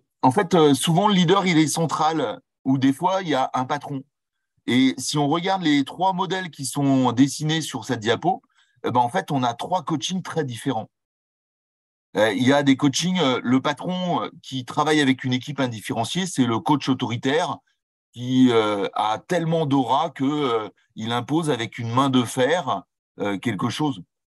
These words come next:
Euh, le coach qui serait central, en fait, euh, il est, euh, l'expert qui pilote toutes les interactions. Mais pour moi, aucun de ces trois modèles est un coaching performant.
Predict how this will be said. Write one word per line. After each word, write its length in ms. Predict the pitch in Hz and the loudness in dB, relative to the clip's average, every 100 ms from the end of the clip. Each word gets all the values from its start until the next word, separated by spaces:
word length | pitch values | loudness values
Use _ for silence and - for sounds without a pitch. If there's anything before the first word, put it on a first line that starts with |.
| _ _ - | _ _ -2
Euh, 220 | 110 113 113 | 2 2 4
le 160 | 127 | 2
coach 300 | 135 185 151 | 2 -2 -4
qui 100 | - | -6
serait 240 | 131 - 135 | -6 -4 -4
central, 800 | - 160 143 - 220 180 101 - _ _ - | -2 -4 -2 0 0 0 -4 -8 _ _ -8
en 120 | 101 | -4
fait, 260 | 101 160 139 | -2 -2 0
euh, 280 | 117 113 98 | 0 0 -2
il 220 | 127 131 | -2 2
est, 240 | 135 139 135 | 2 2 2
euh, 240 | 117 104 | 0 -2
l'expert 880 | 95 151 151 - 151 147 196 139 90 _ _ _ | 0 -2 -2 -6 -4 -2 -2 -6 -8 _ _ _
qui 140 | 123 117 | -12 -4
pilote 340 | 139 160 151 | 2 2 2
toutes 200 | 156 143 | -4 0
les 140 | 143 | 2
interactions. 580 | 131 123 131 131 - 117 _ _ _ _ _ _ _ _ _ _ | 2 2 0 0 -4 -10 _ _ _ _ _ _ _ _ _ _
Mais 400 | - 135 180 165 - _ _ | 0 2 2 -2 -8 _ _
pour 180 | 156 147 | -2 2
moi, 440 | 160 170 170 - | 2 4 2 2
aucun 300 | 151 143 180 | -2 0 -4
de 60 | 175 | -2
ces 160 | 156 | -4
trois 240 | 135 147 139 | -4 -4 -2
modèles 560 | 139 135 185 190 127 - | 0 2 0 -2 -4 -4
est 220 | 131 131 | -4 -4
un 100 | 131 | -4
coaching 380 | 135 127 147 147 | -4 -4 -6 -6
performant. 560 | 139 - 131 120 113 | -6 -4 -4 -4 -6